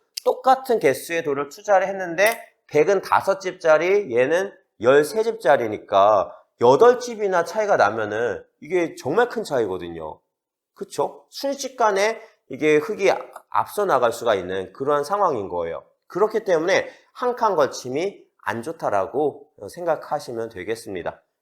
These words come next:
그래서 대부분 프로기사들 바둑에서, 그리고 잘 두는 고수들 바둑에서 보면 한 칸 걸침 안 하죠. 이 한 칸 걸침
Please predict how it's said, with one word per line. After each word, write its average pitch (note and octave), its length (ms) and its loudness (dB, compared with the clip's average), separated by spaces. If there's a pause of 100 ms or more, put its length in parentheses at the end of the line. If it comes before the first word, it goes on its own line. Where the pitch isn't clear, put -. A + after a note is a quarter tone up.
(100)
그래서 G#3 340 4
대부분 C3+ 680 2
프로기사들 F#3 580 0
바둑에서, A2 760 -2
그리고 C3+ 360 -10 (200)
잘 C3 240 0
두는 C#3+ 240 -4
고수들 F3 400 -6
바둑에서 C#3 440 0
보면 A#2+ 360 -4 (220)
한 A#3+ 200 -4
칸 A3+ 180 0
걸침 F#3+ 340 -4
안 G2 180 -2
하죠. A2 400 -4 (120)
이 - 80 -10
한 A3+ 180 -4
칸 A#3 180 -2
걸침 F3 320 0